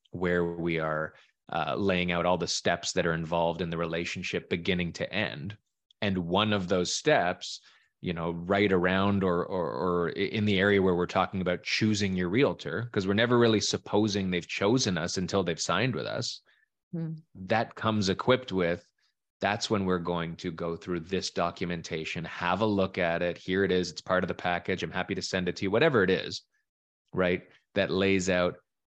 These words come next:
Speaker 1: "Here's what this not scary at all document is." And I'm gonna go
Speaker 2: Mm-hmm.
Speaker 1: past that in a minute too, and to not even that it's not scary, but in fact, it's a good thing,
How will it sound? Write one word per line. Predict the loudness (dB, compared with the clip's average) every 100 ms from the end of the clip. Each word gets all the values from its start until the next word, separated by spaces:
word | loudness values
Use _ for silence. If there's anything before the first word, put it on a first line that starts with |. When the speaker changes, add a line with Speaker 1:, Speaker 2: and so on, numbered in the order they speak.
| _ _ _
Speaker 1:
"Here's | 2 4 6
what | 4 4
this | 0
not | 2 2 0 -2
scary | 0 2 4
at | 4
all | 2
document | 0 -4 -4 -6 -4
is." | -4 -4 -4
And | -2
I'm | 0
gonna | -2
go | 2 0
Speaker 2:
Mm-hmm. | 0
Speaker 1:
past | -4 -2 -2 -4
that | -6 -6
in |
a | -6
minute | -6 -8 -2
too, | -2 0
and | -4
to | -6 -6 -6
not | -2 2 2
even | 2
that | 0
it's | -2 -2
not | -4
scary, | -4 0 2 2
but | -2 -4
in | -4
fact, | -2 -2 -4
it's | -8
a |
good | -10 -6 0 0 0
thing, | -10 -10 -8 -8